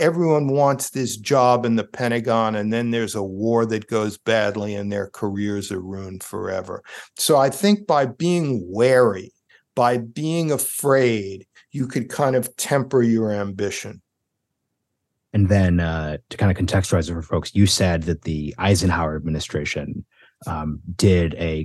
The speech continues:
Speaker 2: great job of balancing fear and ambition together.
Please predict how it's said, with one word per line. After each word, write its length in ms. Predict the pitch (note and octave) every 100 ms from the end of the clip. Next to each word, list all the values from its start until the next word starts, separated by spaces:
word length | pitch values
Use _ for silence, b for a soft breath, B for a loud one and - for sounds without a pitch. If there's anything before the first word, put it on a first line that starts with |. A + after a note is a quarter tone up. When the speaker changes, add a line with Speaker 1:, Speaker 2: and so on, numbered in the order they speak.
| D2
Speaker 2:
great 380 | F#2 G2 F#2+ -
job 300 | - E2+ E2
of 120 | D#2
balancing 540 | F#2 E2+ E2+ E2 E2+
fear 420 | E2+ - F#2 E2+ E2+
and 80 |
ambition 540 | D#2 D#2 E2+ D#2+ - D2+
together. 640 | - - D#2 G2 - -